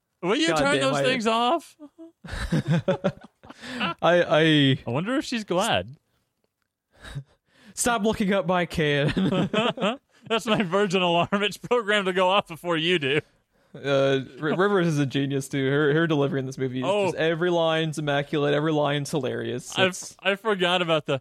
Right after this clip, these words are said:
Speaker 2: great.
Speaker 1: water, water, and then pant,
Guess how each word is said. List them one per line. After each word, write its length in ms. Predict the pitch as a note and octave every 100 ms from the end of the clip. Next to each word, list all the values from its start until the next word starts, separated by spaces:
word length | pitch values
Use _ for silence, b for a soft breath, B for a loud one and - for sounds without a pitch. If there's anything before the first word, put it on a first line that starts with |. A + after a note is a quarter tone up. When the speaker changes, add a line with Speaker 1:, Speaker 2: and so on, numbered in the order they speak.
| -
Speaker 2:
great. 360 | C3 C3 C3
Speaker 1:
water, 520 | D3 D#3+ C#3+ C#3 B2+ - _ _ _ _
water, 720 | - F3+ F3+ F3+ E3 D#3 D3 - C#3+
and 80 | C3+
then 100 | A#2+
pant, 500 | - F3 D#3 D3+ D3